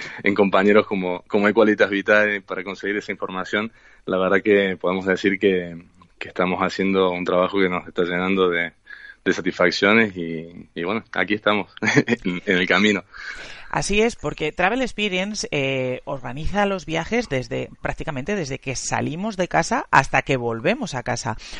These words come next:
Speaker 2: Un poco la cobertura que vosotros dais, a diferencia de, de las agencias tradicionales, Rodrigo, es que, bueno, pues, eh,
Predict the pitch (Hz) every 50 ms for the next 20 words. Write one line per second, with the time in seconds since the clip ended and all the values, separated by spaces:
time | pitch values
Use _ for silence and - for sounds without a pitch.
0 | - - - 196 214 254 269 - 285 254 196 - 170 160 151 147 151 - 220 233
1 | 220 220 190 190 170 185 - 160 170 151 151 175 180 185 190 - - - - 127
2 | 123 120 - 123 131 165 180 - - 139 127 120 127 123 123 120 - 135 123 123
3 | 127 117 135 127 - 156 165 - - 185 185 - - 156 151 143 131 - - 135
4 | 131 131 143 165 180 160 143 131 135 151 156 180 214 220 - - - - - -
5 | - - - - 170 165 - - 214 214 214 202 190 180 170 156 147 143 131 131
6 | 147 135 127 123 139 135 - - - 131 127 127 123